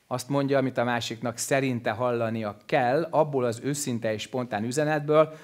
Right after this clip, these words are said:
ami ekkora, de mégiscsak egy ilyen kicsit mondott el belőle. És ami szerintem, ö, nagyon fontos, hogy minél hamarabb ébresszük rá az ok és okozat működésére.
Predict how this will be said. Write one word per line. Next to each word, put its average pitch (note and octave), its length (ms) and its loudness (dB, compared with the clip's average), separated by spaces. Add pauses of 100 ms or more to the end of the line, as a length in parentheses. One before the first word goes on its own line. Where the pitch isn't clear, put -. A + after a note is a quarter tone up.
(120)
ami A#2 200 -2
ekkora, C#3+ 800 4 (280)
de B2 100 -2
mégiscsak B2+ 460 -2
egy A#2 140 -4
ilyen A2+ 200 -2 (280)
kicsit - 360 -8
mondott G#2 400 -8
el A2 120 -2
belőle. - 520 -8 (1700)
És - 380 0
ami D#3 200 2
szerintem, C3 960 0
ö, A#2 220 -4
nagyon B2 260 0
fontos, D3+ 720 -4 (2500)
hogy C3 560 2 (400)
minél E3 280 4
hamarabb B2 600 2 (460)
ébresszük C3 640 -2
rá B2 220 0
az A2+ 100 -2
ok B2+ 160 -6
és A2+ 180 -4
okozat A#2 400 -4
működésére. A#2 800 -6